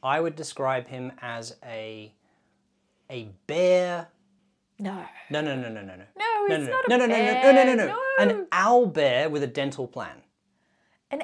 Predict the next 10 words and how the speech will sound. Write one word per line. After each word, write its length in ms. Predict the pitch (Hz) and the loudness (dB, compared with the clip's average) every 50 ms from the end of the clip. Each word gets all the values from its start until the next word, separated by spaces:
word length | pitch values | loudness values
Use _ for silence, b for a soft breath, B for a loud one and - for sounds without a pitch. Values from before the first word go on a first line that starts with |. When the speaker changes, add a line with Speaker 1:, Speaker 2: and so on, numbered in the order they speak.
| - - | -8 -8
Speaker 2:
owl 240 | 262 269 311 339 339 | -6 -2 -2 -2 0
bear? 160 | 339 349 349 349 | 0 -2 -2 -2
What 160 | 349 370 466 | -4 -4 -2
about 220 | 466 453 440 440 | -2 -2 -4 -2
the 60 | 381 | -4
ears, 360 | 370 370 381 403 508 508 - - | -4 -4 -2 -2 -4 -4 -6 -8
though? 420 | - 262 226 190 175 165 - 196 - b b b b b b b b b _ | -6 -6 -4 -4 -4 -6 -8 -10 -16 b b b b b b b b b _
Speaker 1:
An 200 | 160 170 165 - - - | -6 -6 -6 -6 -10 -8
owl 240 | 151 175 202 240 226 | -6 -2 0 0 0
bear 500 | 185 202 202 196 190 190 185 185 185 | 0 2 2 4 6 6 6 4 2